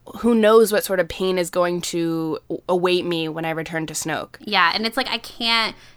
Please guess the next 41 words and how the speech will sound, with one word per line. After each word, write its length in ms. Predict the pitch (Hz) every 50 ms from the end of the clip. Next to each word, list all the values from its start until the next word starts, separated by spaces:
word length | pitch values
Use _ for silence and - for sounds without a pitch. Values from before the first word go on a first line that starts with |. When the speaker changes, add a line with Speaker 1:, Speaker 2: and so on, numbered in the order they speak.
| _ _ _ _ _ _ -
Speaker 2:
it's 140 | 247 240 -
almost 320 | 240 233 247 254 254 254 -
like 140 | 226 208 214
he, 500 | - - 226 214 208 202 196 - - -
he 220 | - - - 226
has 120 | 220 214 208
convinced 420 | - - 208 196 196 185 190 190 -
himself 400 | 208 202 202 - 196 185 185 -
that 120 | - 202 -
he 400 | 185 - - 202 196 190 185 _ _ _ _ _ _ -
could 260 | - - 214 196 -
never 480 | 196 190 185 175 175 196 196 208 208 214
be 420 | 214 - 240 240 240 247 247 247 -
on 160 | - 240 247
the 100 | 247 247
light 280 | 240 247 247 - - -
side 240 | - - 262 254 254
again, 480 | 262 262 277 269 262 269 277 269 277 277 -
even 260 | - 208 202 202 196
though 160 | 190 185 185
he's 160 | 190 190 185 -
tempted 400 | - - 175 180 190 - 220 -
by 200 | - 220 226 233
it. 280 | 247 254 262 269 - - - - - _ _ _ _ _ _ -
And 200 | 202 202 196 -
so 540 | - - 196 190 185 180 175 175 175 - - 185
he 120 | - 202
just, 240 | 185 - 185 185 -
like, 140 | 196 185 185
he 120 | - 202
needs 260 | 196 190 185 185 - -
to, 120 | - 196
he 160 | 180 175 196 196
needs 180 | 196 190 190
to 80 | - 196
squash 560 | 190 - - - 185 175 156 156 165 - -
this 280 | - 170 165 170 - -
completely 680 | - - 190 - - 185 - - - - - - - - - - _ _ _ _ _ -
within 260 | - 185 175 165 160 180
Speaker 1:
Yeah. 160 | 170 - -
Speaker 2:
him. 240 | 87 76 95 -